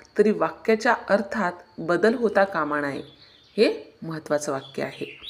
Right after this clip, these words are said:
तर कृतीपत्रिकेतील पाच अ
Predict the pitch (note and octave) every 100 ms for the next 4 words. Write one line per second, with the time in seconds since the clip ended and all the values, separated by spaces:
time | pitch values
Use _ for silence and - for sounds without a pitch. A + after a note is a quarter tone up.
0 | - - - - - - - E4 D#4+ A#3
1 | A3+ C#4 C#4 C4+ B3 A#3+ A#3 B3 A#3 -
2 | G3+ G#3 - - - - - - - -
3 | - - - _ _ _ _ - A3+ F#3